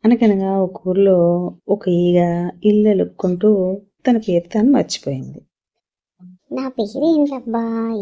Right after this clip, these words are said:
Speaker 2: ఎంత ఆలోచించినా గుర్తు రావట్లేదే,"
Speaker 1: అనుకుంటూ పేదరాశి పెద్దమ్మ దగ్గరికి వెళ్తుంది. అక్కడికి వెళ్ళి,
Speaker 2: "పేదరాశి పెద్దమ్మ,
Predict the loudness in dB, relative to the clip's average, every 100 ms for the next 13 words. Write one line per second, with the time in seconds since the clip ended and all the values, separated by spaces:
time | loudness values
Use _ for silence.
0 | -6 -8 -6 -4 -2 -2 -4 -6 -6 -6
1 | -6 -8 -8 -6 -6 -8 -8 -6 -4 -4
2 | -4 -6 -10 -14 _ _ _ _ -2 2
3 | 4 6 4 4 4 4 0 -2 _ _
4 | _ _ 0 0 0 -4 -6 -4 -4 -4
5 | -6 -6 -6 -6 0 2 2 -2 -10 -14
6 | -16 _ _ _ _ _ _ _ _ -20
7 | -8 -4 -2 0 0 2 2 0 -4 -4
8 | -4 -2 -2 -6 -8 -12 -8 -6 -4 -2